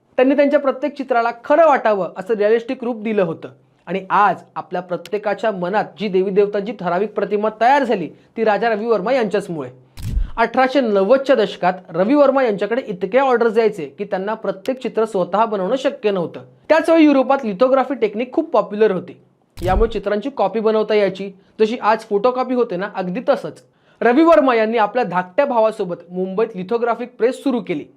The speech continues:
या प्रेसमुळे त्यांनी रामायण, महाभारत आणि पुराणांमधील देवी देवतांची चित्र मोठ्या प्रमाणात बनवली. ही चित्र माचीसच्या डब्यापासून ते पोस्टकार्डपर्यंत, कपड्यांचे लेबल ते जाहिरातींपर्यंत सगळीकडे दिसू लागली. पूर्वी प्रत्येकाच्याच घरात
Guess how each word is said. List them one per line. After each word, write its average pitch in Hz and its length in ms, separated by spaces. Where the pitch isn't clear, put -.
या 175 140
प्रेसमुळे 196 500
त्यांनी 196 260
रामायण, 180 480
महाभारत 233 440
आणि 202 120
पुराणांमधील 220 580
देवी 196 220
देवतांची 214 380
चित्र 220 300
मोठ्या 170 300
प्रमाणात 185 340
बनवली. 220 380
ही 302 80
चित्र 330 240
माचीसच्या 269 460
डब्यापासून 254 520
ते 302 100
पोस्टकार्डपर्यंत, 233 840
कपड्यांचे 208 460
लेबल 220 300
ते 240 80
जाहिरातींपर्यंत 233 720
सगळीकडे 226 420
दिसू 240 240
लागली. 143 320
पूर्वी 220 240
प्रत्येकाच्याच 247 760
घरात 214 220